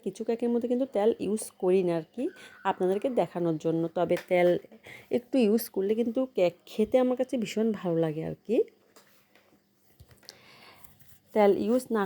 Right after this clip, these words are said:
করলে কেক সুন্দর হয়, প্লাবি হয়, স্পঞ্জি হয়, কিন্তু আমার কাছে খেতে একটু কম ভালো লাগে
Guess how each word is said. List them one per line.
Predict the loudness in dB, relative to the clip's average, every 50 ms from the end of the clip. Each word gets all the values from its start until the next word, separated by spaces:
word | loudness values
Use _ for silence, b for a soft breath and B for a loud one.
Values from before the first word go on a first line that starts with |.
| 0
করলে | 0 2 4 4 2 2 2
কেক | 0 0 0 -2 -8 -14 -4
সুন্দর | 0 2 2 4 4 4 4 4 0 0
হয়, | 0 2 2 2 0 -2 -4 _ _
প্লাবি | -4 -2 -2 -2 -2 -2 -6 -4 -2
হয়, | -2 -2 -2 -2 -4 -8 -8
স্পঞ্জি | -14 _ _ -4 -4 -4 -4 -4
হয়, | -2 -2 -2 -2 0
কিন্তু | 0 0 0 -2 -2 2 4 4 4 B B B B B B B B B B B _ _ _ _ _ _ _ _ _ _ _ _ -4
আমার | -2 -2 0 0
কাছে | 0 0 -2 -4 -6 -6
খেতে | 0 0 0 0 2 0 0 0
একটু | 0 -2 -4 -4 -4 -2 0 0
কম | 2 2 0 -2 -2
ভালো | 0 2 2 4 4
লাগে | 2 2 -2 -4